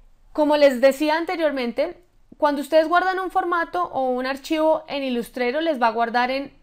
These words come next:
en punto A I, que es lo que estamos viendo en este momento. Sin embargo, ustedes lo pueden guardar en E P S. ¿Para qué? Para que, eh, cualquier otra persona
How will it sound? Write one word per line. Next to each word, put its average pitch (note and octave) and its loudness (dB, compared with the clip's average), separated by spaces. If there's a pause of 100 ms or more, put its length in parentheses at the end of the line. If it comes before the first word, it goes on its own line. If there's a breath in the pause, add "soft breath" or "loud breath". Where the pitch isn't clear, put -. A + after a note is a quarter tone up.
(160)
en D4+ -6
punto C4+ -4
A A#3 2
I, G3+ -6 (420)
que - -14
es A3 -10
lo A#3 -8
que C#4+ -4
estamos A#3+ -4
viendo A#3+ -4
en B3 -6
este B3 -10
momento. A#3 -6 (960 soft breath)
Sin F4+ -4
embargo, F#4 2
ustedes D#4+ 2
lo C#4+ 0
pueden C4 -2
guardar B3 0
en A3+ -8
E A#3+ -4
P C4+ 2
S. F#3+ -6 (400)
¿Para G#3 0
qué? G#3+ -4 (400 soft breath)
Para D#4 4
que, D#4 -4 (340 soft breath)
eh, B3+ -2
cualquier C4+ 2
otra D#4+ 0
persona D4 -4